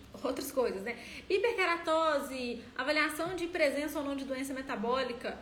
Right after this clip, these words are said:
no pós-parto imediato, avaliação de período seco, microbiologia de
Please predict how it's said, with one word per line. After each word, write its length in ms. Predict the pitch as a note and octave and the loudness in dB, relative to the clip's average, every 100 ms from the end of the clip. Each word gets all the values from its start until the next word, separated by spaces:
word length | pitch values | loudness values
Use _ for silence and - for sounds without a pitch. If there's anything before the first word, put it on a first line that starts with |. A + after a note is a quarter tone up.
| - | -8
no 180 | A#3 E4+ | -2 0
pós-parto 560 | E4+ C#4+ D4 C4+ C4 C4 | 0 0 0 -2 -2 -4
imediato, 560 | B3+ G#3+ A3 A3+ A3+ | -4 -2 0 0 -2
avaliação 540 | A3+ B3 C4 C#4 E4+ F4+ | -4 -2 0 -2 -2 -2
de 60 | |
período 280 | F#4 E4+ C4+ | -2 -2 -2
seco, 500 | - C#4 C4+ C4 B3 | -2 4 4 4 -2
microbiologia 760 | C4 D#4 D#4+ D#4+ D4+ D4 D4+ D#4 | -4 -2 -2 0 2 2 0 -4
de 200 | D4 | -6